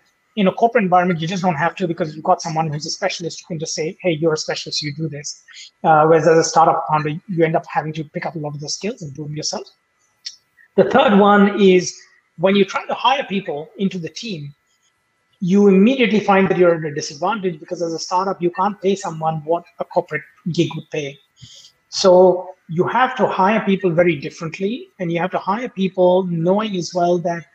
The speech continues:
um, not only you're not gonna pay them as much as they will get in a corporate environment, but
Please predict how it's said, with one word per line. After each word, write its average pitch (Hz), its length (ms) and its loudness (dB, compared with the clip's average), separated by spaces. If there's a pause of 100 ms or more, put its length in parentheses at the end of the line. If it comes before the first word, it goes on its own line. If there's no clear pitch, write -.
(280)
um, 165 380 0
not 190 180 2
only 233 160 0
you're 185 180 -4
not 180 120 0
gonna 190 160 0
pay 175 160 0
them 180 200 -2 (120)
as 156 120 -12
much 165 320 -2 (120)
as 160 260 -2
they 156 120 -4
will 156 140 -6
get 165 200 0
in 165 80 -2
a 151 40 -8
corporate 156 300 -10
environment, 214 400 -2 (140)
but 165 240 0